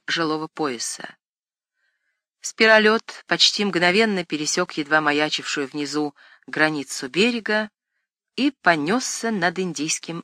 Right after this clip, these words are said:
океаном. Пять тысяч километров были незначительным расстоянием для такой быстроходной машины. Скоро Чара Нанди, напутствуемая призывами быстрейшего возвращения,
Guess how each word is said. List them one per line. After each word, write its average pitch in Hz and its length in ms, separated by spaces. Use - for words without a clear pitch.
океаном. 123 840
Пять 220 440
тысяч 190 420
километров 156 1000
были 247 280
незначительным 220 840
расстоянием 143 640
для 139 140
такой 151 300
быстроходной 156 680
машины. 175 560
Скоро 269 500
Чара 196 400
Нанди, 180 640
напутствуемая 156 1120
призывами 156 600
быстрейшего 143 720
возвращения, 233 960